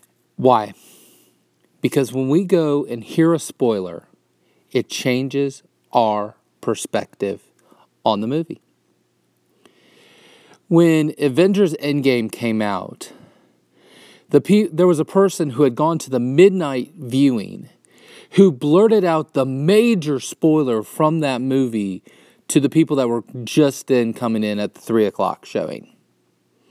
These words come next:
or whatever time the second showing started. They mobbed him.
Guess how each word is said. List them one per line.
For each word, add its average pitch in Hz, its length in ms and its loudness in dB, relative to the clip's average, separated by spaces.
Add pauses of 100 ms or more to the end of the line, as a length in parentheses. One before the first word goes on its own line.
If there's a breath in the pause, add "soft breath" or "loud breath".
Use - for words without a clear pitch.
(440 soft breath)
or 107 100 -2
whatever 107 300 0
time 101 320 -4
the 90 180 -10
second 95 480 -6
showing 87 380 -4
started. 90 420 -6 (720 soft breath)
They 147 140 2
mobbed 135 320 -2
him. 87 140 -8